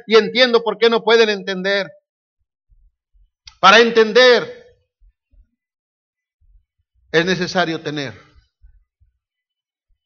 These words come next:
obrando en nosotros, el Espíritu Santo.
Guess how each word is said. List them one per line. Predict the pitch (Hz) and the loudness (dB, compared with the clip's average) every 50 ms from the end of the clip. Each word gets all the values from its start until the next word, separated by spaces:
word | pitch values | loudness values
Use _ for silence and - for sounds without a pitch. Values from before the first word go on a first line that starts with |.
| _ _ _ _ _ _ _ _ | _ _ _ _ _ _ _ _
obrando | - 156 151 139 175 208 220 202 175 143 113 110 - _ _ _ _ _ _ _ _ _ _ _ _ _ _ - | -6 -6 -4 0 0 0 0 0 -4 -10 -12 -14 -20 _ _ _ _ _ _ _ _ _ _ _ _ _ _ -10
en | 156 151 | -8 -6
nosotros, | 151 143 - 180 160 - 143 117 113 - - - - _ _ _ _ _ _ _ _ _ _ _ _ _ _ _ _ _ _ _ _ _ _ _ _ _ - | -6 -4 -4 -4 -6 -6 -8 -16 -18 -20 -20 -20 -20 _ _ _ _ _ _ _ _ _ _ _ _ _ _ _ _ _ _ _ _ _ _ _ _ _ -10
el | 147 139 135 | -8 -6 -6
Espíritu | 131 - - 156 147 143 139 - 120 | -8 -8 -8 -8 -8 -10 -10 -14 -18
Santo. | - - 127 113 110 - 98 | -20 -20 -20 -20 -20 -20 -20